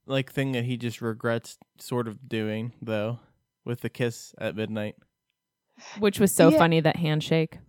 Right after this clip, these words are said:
Speaker 3: Oh my gosh.
Speaker 1: Gave her a
Speaker 3: I
Speaker 1: strong handshake at, at midnight.
Speaker 3: I did chuckle at that.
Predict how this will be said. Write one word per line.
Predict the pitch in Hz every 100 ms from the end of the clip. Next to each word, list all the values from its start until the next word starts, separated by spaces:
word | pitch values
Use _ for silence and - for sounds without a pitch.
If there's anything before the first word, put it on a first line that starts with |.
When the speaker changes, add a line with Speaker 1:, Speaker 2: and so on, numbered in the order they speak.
| _ _ _ _
Speaker 3:
Oh | 220 220 220 208 226
my | 165 165
gosh. | 160 160 156
Speaker 1:
Gave | 139
her | 127
a | 120 - 185
Speaker 3:
I |
Speaker 1:
strong | 165 143 139 135 131
handshake | 123 107 104 104 95 92
at, | 90 - -
at | 104 -
midnight. | 98 92 78 - _ _ _ _ _ _ -
Speaker 3:
I | 208 214
did | 202 185 165
chuckle | - 160 - 147
at | 147 -
that. | 151 147 139